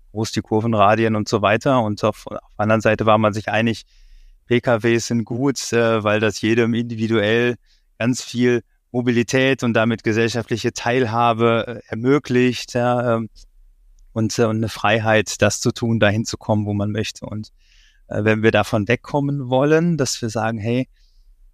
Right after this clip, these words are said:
äh, vielleicht ist es gar nicht das Ziel, dass wir,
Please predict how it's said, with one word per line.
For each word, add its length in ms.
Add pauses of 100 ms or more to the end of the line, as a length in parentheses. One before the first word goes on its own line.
äh, 100
vielleicht 520
ist 160
es 160
gar 200
nicht 300
das 200
Ziel, 600 (140)
dass 280
wir, 360